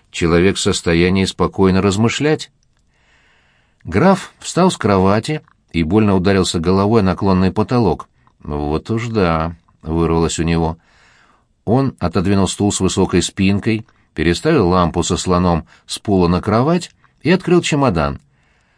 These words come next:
Оттуда он извлек фотографию членов делегации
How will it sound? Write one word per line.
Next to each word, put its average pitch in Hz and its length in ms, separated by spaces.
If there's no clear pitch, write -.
Оттуда 95 540
он 87 180
извлек 90 340
фотографию 95 640
членов 92 400
делегации 131 800